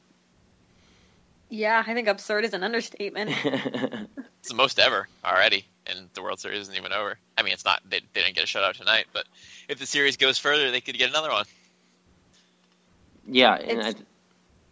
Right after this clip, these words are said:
Speaker 2: go ahead, Lauren.
Speaker 1: See, it's just, it's, it's ridiculous. Like, this, this series is why we love baseball, and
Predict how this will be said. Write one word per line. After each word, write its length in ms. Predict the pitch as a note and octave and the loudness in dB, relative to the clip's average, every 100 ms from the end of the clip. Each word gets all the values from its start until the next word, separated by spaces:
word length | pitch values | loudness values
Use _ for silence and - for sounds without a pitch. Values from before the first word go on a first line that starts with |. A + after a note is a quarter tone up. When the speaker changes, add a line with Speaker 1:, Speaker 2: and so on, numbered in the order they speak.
| _ - _ _ _ _ _ - | _ -20 _ _ _ _ _ -8
Speaker 2:
go 60 | |
ahead, 120 | A2+ G2+ | -4 -2
Lauren. 140 | G2 | 0
Speaker 1:
See, 120 | A3+ | 0
it's 100 | A3 | -2
just, 140 | A#3 - | -6 -6
it's, 220 | A3+ A3 | -6 -6
it's 260 | - G3 - | -6 -6 -4
ridiculous. 580 | G3+ G3 G#3 G3 F#3+ G3 | -2 -2 -2 -2 -2 -2
Like, 140 | G3 | -4
this, 260 | G3+ G3+ - _ _ | -4 -6 -16 _ _
this 160 | - A#3 | -4 -4
series 580 | - A#3 A#3+ B3 G3 F#3+ | -4 -2 0 0 -2 -4
is 360 | - F#3 F3+ G3 | -6 -4 -6 -4
why 300 | F3+ F3+ F#3+ | -2 0 -2
we 140 | G3+ | 0
love 220 | F#3 F#3 | -2 -2
baseball, 580 | F3 F3 G3 - F3 F#3 | -4 -4 -4 -2 0 0
and 200 | F3+ F3+ | -2 -8